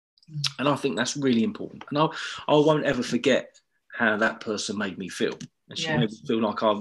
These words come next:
Speaker 2: I, you know, I was, I was valued and I was being looked after and I was supported. You
Speaker 1: Yeah.
Speaker 2: know, I wasn't physically hurt, but I was shaken. And,
Speaker 1: Mm.
Speaker 2: you know, I,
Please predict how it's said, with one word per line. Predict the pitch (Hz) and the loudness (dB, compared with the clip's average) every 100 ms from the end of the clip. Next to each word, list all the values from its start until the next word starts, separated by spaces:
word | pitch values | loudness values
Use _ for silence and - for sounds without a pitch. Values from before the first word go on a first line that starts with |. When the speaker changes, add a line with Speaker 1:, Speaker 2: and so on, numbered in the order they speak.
| - | -4
Speaker 2:
I, | 107 101 - _ _ _ | -6 -6 -10 _ _ _
you | 123 | -2
know, | 110 110 | 0 0
I | |
was, | 107 113 | 0 -4
I | |
was | 110 107 | -6 0
valued | 127 143 87 85 | 2 2 -4 -8
and | 104 | -8
I | 101 | -8
was | 101 | -6
being | 113 107 | -4 -4
looked | 101 - | -4 -6
after | 117 113 - | -6 -4 -2
and | 113 | -2
I | |
was | 110 - | -2 -4
supported. | 113 - - - - - - - - | -4 -4 -4 -12 -18 -20 -18 -18 -8
You | - | -2
Speaker 1:
Yeah. | 139 | -2
Speaker 2:
know, | 147 | 0
I | 139 | 0
wasn't | 160 120 - | 2 2 -2
physically | - 110 110 101 | -2 -2 -2 -6
hurt, | 85 139 151 - _ | -6 -4 -6 -10 _
but | - | -2
I | 113 | 0
was | 120 135 | 0 0
shaken. | - 156 156 - 76 - _ | 0 -2 -2 -8 -16 -18 _
And, | 110 110 | -6 -4
Speaker 1:
Mm. | 151 151 - _ - - _ _ | -4 -6 -12 _ -20 -20 _ _
Speaker 2:
you | 107 | -8
know, | 92 131 160 208 _ _ _ _ _ - | -4 -6 -8 -18 _ _ _ _ _ -6
I, | 113 | -4